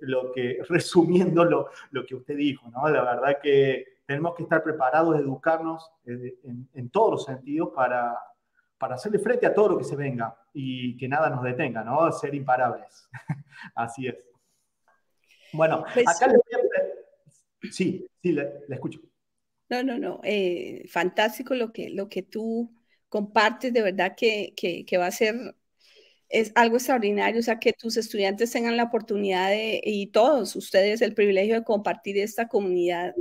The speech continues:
Speaker 2: eh, en, en, en las manos, en las manos tuyas, pues es algo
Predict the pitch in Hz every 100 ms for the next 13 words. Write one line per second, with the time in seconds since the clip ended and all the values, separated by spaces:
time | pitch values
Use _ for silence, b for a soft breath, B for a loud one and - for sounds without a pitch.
0 | 175 220 196 185 175 - - 214 233 -
1 | - - - 208 196 190 202 190 202 233
2 | - - B B B B B _ - 190
3 | 196 190 214 - 240 233 - 233 208 208
4 | 233 247 202 190 220